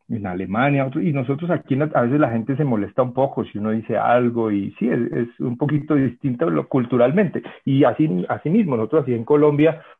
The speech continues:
pues ahora con el covid no, pero somos muy de abrazo, de beso, de tocar las personas. Recuerdo que alguien cuando el, cuando el, el tuit este, de pon-, el, el de la, el del fonendo para la fractura, el fonendo se pone en el pubis.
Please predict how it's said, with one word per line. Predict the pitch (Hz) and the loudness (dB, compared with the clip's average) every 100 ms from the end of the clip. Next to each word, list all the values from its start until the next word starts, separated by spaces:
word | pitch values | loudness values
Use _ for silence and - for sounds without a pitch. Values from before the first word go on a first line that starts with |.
| - - _ | -20 -20 _
pues | - - | -10 0
ahora | 110 - | 2 2
con | 135 | 2
el | 117 | 0
covid | 117 110 117 | 0 -2 0
no, | 135 143 139 | 2 2 2
pero | 131 113 | 0 -2
somos | 104 113 123 | -2 0 0
muy | 127 131 | 0 2
de | 123 | 4
abrazo, | 117 123 139 127 - 127 | 4 4 2 0 0 2
de | 107 | 2
beso, | 123 147 - | 2 2 0
de | 117 110 | 0 0
tocar | 98 - 135 135 | -2 2 2 4
las | 135 | 0
personas. | - 101 123 147 | 0 -4 0 0
Recuerdo | 139 - 117 127 | 0 0 0 0
que | - | 2
alguien | 123 120 135 | 2 2 0
cuando | 143 127 117 | 0 2 2
el, | 107 101 _ _ _ _ _ | 0 -2 _ _ _ _ _
cuando | - 127 117 113 | 0 2 4 2
el, | 110 - | 0 0
el | 113 - | -4 0
tuit | 123 123 | 0 2
este, | 143 - 147 | 0 2 0
de | 135 | 0
pon-, | 123 113 | -2 -4
el, | 120 110 107 110 | -2 -2 -2 -6
el | 110 110 104 | -6 -4 -4
de | 107 | -2
la, | 104 98 104 | 0 0 -2
el | 101 | -8
del | 104 104 | -10 -6
fonendo | 113 117 151 160 | -4 -2 -2 0
para | 156 127 | 2 2
la | 113 | 0
fractura, | 120 - 135 151 | -2 -6 -4 -4
el | 156 | -2
fonendo | 127 117 156 | -4 -4 -6
se | 139 | -6
pone | 107 127 | -6 -4
en | 156 | -2
el | 165 | -4
pubis. | - 220 113 | -4 -4 -4